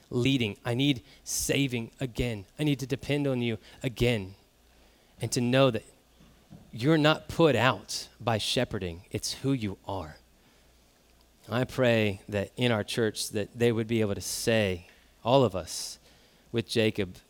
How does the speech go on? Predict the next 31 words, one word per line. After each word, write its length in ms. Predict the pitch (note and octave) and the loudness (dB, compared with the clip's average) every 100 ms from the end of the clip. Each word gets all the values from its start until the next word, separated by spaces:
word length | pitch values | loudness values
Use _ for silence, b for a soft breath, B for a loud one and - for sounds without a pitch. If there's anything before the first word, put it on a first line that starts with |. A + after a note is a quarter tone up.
| - | -10
"God 360 | G#2+ G#2+ A#2 A#2 | -4 0 0 0
has 160 | G#2 G2 | -2 -6
been 260 | A#2+ A#2 | -4 -4
my 120 | G#2+ | -4
shepherd 540 | G2 - G2+ G2 F2+ F#2 _ | -6 -6 -6 -6 -10 -12 _
all 200 | - A2 | -4 -2
my 160 | A2+ G#2+ | 0 0
life 320 | G2 F#2+ - | -2 -2 -6
long." 240 | F2 E2 D#2 _ _ _ b b b b _ _ _ _ _ _ _ _ _ | -12 -14 -16 _ _ _ b b b b _ _ _ _ _ _ _ _ _
Lord, 140 | - A#2 | 2 4
would 120 | A#2 | 4
you 100 | A2+ | 2
lead 260 | G#2+ B2 C3 | 4 6 6
us 240 | B2+ - | 4 0
and 180 | A2+ G#2+ | -2 2
guide 260 | G#2 G#2+ | 4 4
us 480 | G#2+ G2+ - - - - b b b b | 2 -2 -4 -4 -8 -16 b b b b
into 220 | A2+ A2 | -2 0
paths 440 | - - A#2 A#2+ G#2+ | 0 0 2 2 0
of 120 | G#2 | -2
righteousness 680 | A2 G#2 A2+ - A2+ G#2+ - | -2 -2 -2 -2 -2 -2 -4
for 140 | - | -4
your 140 | A2 G2+ | -4 -2
name's 300 | G2+ G#2 - | -2 -4 -4
sake? 380 | G#2+ G2+ - - | -6 -6 -8 -4
Please 260 | C3+ B2 | -2 -2
help 240 | - A#2 A#2 | -2 -4 -4
us 180 | G#2+ - | -6 -4
to 100 | A2+ | -2
not 200 | G#2+ G#2 | -2 -2
be 280 | A2 G#2 | -2 -4